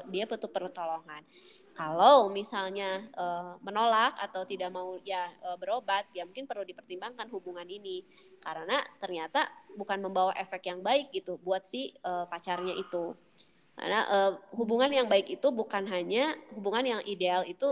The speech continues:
atau yang baik itu bukan hanya yang satu pihak gitu yang merasa happy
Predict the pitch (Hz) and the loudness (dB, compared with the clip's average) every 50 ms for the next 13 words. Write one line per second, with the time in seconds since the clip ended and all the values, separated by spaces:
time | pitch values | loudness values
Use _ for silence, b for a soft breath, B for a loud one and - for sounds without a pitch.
0 | 254 - - - - 180 180 185 180 185 185 180 - 190 - 302 247 262 254 226 | 0 0 -2 -2 0 2 2 2 2 2 0 -2 -4 -2 -2 0 0 2 4 4
1 | 220 262 208 196 214 254 277 262 - - - 220 220 226 240 214 - 220 - 277 | 2 2 0 0 2 0 0 0 -2 -4 -6 -6 -4 -2 -4 -4 -4 -6 -6 -6
2 | 320 302 311 262 - 220 196 - 196 190 185 185 180 180 185 - 190 190 208 226 | -6 -2 -4 -4 -4 -4 -6 -4 -6 -6 -6 -4 -6 -6 -4 -4 -4 -2 -2 -4
3 | 226 - 202 202 190 - | -4 -6 -10 -10 -10 -12